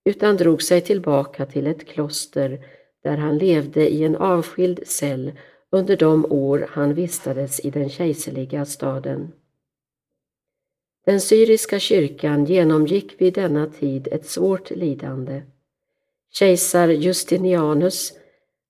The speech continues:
hade avstängt många biskopar som vägrade följa konciliebesluten från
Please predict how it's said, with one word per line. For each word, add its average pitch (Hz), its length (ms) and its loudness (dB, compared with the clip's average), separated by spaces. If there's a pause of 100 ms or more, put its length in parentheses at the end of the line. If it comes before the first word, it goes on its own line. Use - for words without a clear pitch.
hade 175 380 6
avstängt 190 680 0
många 180 360 2
biskopar 139 720 -6
som 156 240 -6
vägrade 156 580 -2
följa 143 480 -2
konciliebesluten 147 1500 -2 (120)
från 151 420 -2